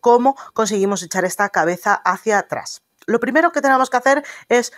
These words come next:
poner la mascarilla, la punta de aquí en el puente de la nariz y de esta forma la medimos. En este caso tenemos una mascarilla que es grande, pero no pasa nada porque a nivel docente me voy a tomar la licencia de subirla hacia arriba.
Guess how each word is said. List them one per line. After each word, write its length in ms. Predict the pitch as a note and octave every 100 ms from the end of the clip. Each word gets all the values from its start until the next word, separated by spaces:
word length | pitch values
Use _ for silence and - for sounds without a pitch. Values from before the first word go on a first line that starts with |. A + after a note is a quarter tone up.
| -
poner 260 | A3 A#3
la 120 | A#3 G#3+
mascarilla, 640 | F3+ F#3 F#3 G#3 B3+ C4
la 160 | G3+ F#3+
punta 260 | G3 F#3+
de 100 | G3
aquí 300 | F#3+ F#3+ G#3 F3+
en 100 | F#3
el 100 | E3+
puente 300 | F3+ F3+ F#3
de 80 | F3+
la 60 |
nariz 400 | F3+ F3+ A3 - - - -
y 80 |
de 80 | G3
esta 180 | F#3+ G#3+
forma 320 | - F#3 F#3+
la 80 | F3
medimos. 480 | D#3+ D#3+ C#3+ C3 -
En 120 | F3+
este 260 | E3 - D#3+
caso 380 | G3+ G3+ B3+ B3+ - -
tenemos 320 | E3 D#3 D#3
una 140 | D#3+
mascarilla 560 | C#3+ C#3 D#3 D#3 E3+ G#3
que 220 | G3+ D3
es 120 | D#3+
grande, 380 | D3+ D3 E3 A#3
pero 300 | B3 A3+ C4
no 200 | A#3+ A#3
pasa 260 | A#3 A#3 A3+
nada 260 | G#3 A3 G#3
porque 380 | G3+ - A#3+ A#3 - -
a 100 | G#3+
nivel 240 | G#3 G#3+
docente 400 | G#3+ G#3 G3 G3+
me 80 | F#3
voy 80 | F3+
a 60 |
tomar 240 | F3+ E3+ E3+
la 100 | E3+
licencia 460 | D#3+ F3 E3+ F3
de 100 | D#3+
subirla 480 | - D#3 D3+ D#3 - D3+
hacia 240 | D3 F#3+
arriba. 340 | A3+ B3 A#2+